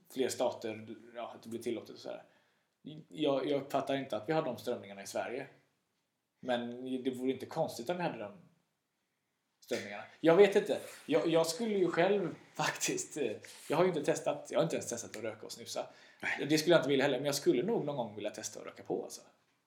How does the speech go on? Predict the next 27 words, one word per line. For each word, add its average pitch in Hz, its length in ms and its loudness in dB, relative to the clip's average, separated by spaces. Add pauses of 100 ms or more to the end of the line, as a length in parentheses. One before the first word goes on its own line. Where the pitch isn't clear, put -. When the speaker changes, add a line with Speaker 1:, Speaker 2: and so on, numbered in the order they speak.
(120)
Speaker 1:
Det - 60 -20
skulle 165 160 -4
vara - 40 -10
kul 175 220 2
att 139 60 -4
se 104 100 -4 (720)
hur - 120 -6
det - 0 -
blir. 135 140 2
Speaker 2:
Det 101 60 2
är 117 120 -2
ju 117 60 -4
Speaker 1:
Sen 170 220 4
kan 165 280 4
ju 190 60 4
inte 170 160 0
jag 131 60 4
hur 127 120 0
man 123 140 -2
gör. 170 320 2 (300)
Och - 300 -2
det 160 140 4
här 190 260 8
är 160 160 8 (300)
det 175 80 6
mest... 175 380 2
Eh, - 60 -4